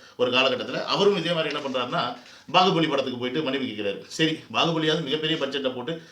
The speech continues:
பேன் இந்தியாவை எடுத்துட்டாங்க, வேற வழி இல்ல, நான் மன்னிப்பு கேட்கலன்னா பிரச்சனை ஆயிரும்னு சொல்லிட்டு, எங்க கனடால வந்து, அ, பிரச்சனை ஆயிரும்னு சொல்லிட்டு கனடா ரிலீஸ் பண்ண முடியாதுன்னு சொல்லிட்டு அவர் வந்து மன்னிப்பு கேட்டார். ஏன்னா அந்த தண்ணி மேட்டர்லாம் பயங்கரமா பேசியிருந்தார், கனடா தண்ணி மேட்டர்லாம் ஒரு கட்டத்துல. So, அப்படி இருக்கும்போது தைரியமா இருக்க வேண்டிய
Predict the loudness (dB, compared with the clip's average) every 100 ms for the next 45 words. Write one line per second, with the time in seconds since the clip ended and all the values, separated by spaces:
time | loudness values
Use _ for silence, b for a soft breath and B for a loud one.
0 | B 2 2 2 2 2 0 -2 -2 0
1 | 0 0 0 0 -2 -4 -6 -4 -2 -2
2 | -2 -2 -2 -6 -6 B B B -4 0
3 | 2 2 0 -6 -4 -6 -6 -14 _ -8
4 | -4 -2 -2 -4 -4 0 2 2 2 0
5 | 0 0 0 -2 -4 -8 B B B -4
6 | -2 0 -2 -2 -4 -2 0 2 0 -2
7 | -4 -4 -4 -4 -6 -4 -2 -2 -2 -2
8 | -2 -2 -4 -4 -6 -4 -4 -4 -8 B
9 | B -6 -2 0 0 2 2 0 0 0
10 | 0 0 0 -2 -2 -6 -4 -4 -4 -4
11 | -6 -6 -6 -6 -6 -6 -6 -8 -12 -10
12 | -4 -2 -2 -2 -2 -4 -6 -10 B B
13 | B B 0 2 4 4 2 2 0 0
14 | 0 2